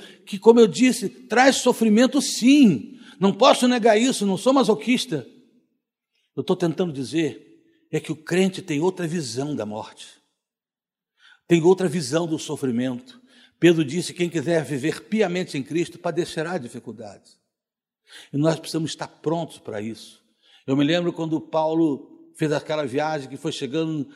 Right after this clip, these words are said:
numa determinada cidade com, com seus companheiros, caminho de Jerusalém, ele ia para Jerusalém. Quando ele passou na cidade, o pessoal o recebeu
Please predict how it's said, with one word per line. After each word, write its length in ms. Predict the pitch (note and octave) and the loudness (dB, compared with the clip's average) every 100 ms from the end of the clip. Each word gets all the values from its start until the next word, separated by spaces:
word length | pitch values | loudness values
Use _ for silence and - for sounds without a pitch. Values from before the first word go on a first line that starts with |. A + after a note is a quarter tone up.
| - | -14
numa 160 | C3+ D3+ | -4 -2
determinada 560 | C#3+ - D3 D3+ D#3+ D3 | -2 -2 -4 -2 -4 -6
cidade 540 | - C#3+ C3 D#3+ C#3+ | -10 -6 -4 -2 -4
com, 360 | - D#3+ D3 - _ _ _ | -4 -4 -4 -8 _ _ _
com 120 | D#3+ | -4
seus 260 | C#3+ E3+ - | -2 -2 -2
companheiros, 760 | E3+ C3+ D3 D3 E3+ E3+ - - - _ _ _ - - _ _ _ _ _ | -4 -2 0 2 2 0 -6 -14 -20 _ _ _ -20 -20 _ _ _ _ _
caminho 480 | E3+ D#3 E3+ F#3+ E3+ | 4 4 4 2 0
de 160 | D#3+ | -2
Jerusalém, 720 | A#2 C#3+ F3 D3+ C3+ C3 D3 | -4 -4 -2 -2 -2 -2 -2
ele 160 | D#3 A3 | -2 -2
ia 60 | |
para 140 | A3 F#3+ | -2 -2
Jerusalém. 680 | C3+ C#3 A#2+ A2 G2+ G2 _ _ _ _ - _ _ | -4 -6 -6 -8 -8 -16 _ _ _ _ -20 _ _
Quando 180 | F3 F#3 | 2 4
ele 120 | F#3 | 6
passou 320 | G3 F3+ G#3 | 4 0 0
na 100 | G#3 | -2
cidade, 500 | G3+ E3+ F#3+ G3 E3+ | -4 -2 0 0 -4
o 20 | |
pessoal 720 | - F#3 - F3+ F#3 F#3 E3+ - _ _ - | -4 -6 -4 0 2 0 -4 -14 _ _ 2
o 80 | |
recebeu 760 | F3+ F#3 F3+ F3+ C#3+ F#3+ G#3 | 4 4 2 -4 2 4 4